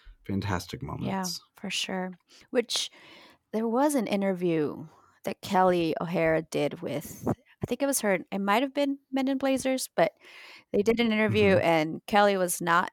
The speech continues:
Speaker 2: very happy that she got injured in the friendly. Um, so I rem-, I remember
Speaker 1: Yeah.
Speaker 2: her making a comment that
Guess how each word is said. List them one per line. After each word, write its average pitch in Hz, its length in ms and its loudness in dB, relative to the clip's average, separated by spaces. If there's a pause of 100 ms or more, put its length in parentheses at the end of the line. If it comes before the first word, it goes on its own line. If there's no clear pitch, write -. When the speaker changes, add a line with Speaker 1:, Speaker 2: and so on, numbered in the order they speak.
Speaker 2:
very 285 200 0
happy 294 320 0
that 302 120 0
she 262 180 -2
got 254 160 2
injured 262 520 2
in 247 140 2
the 247 80 0
friendly. 247 500 0 (720)
Um, 190 680 2 (360)
so 151 340 -4 (1300)
I - 60 -4
rem-, 202 220 0 (140)
I 190 100 4
remember 190 240 0
Speaker 1:
Yeah. 185 60 -2
Speaker 2:
her 185 80 -2
making 170 260 -4
a 180 60 -4
comment - 460 -4
that - 200 -6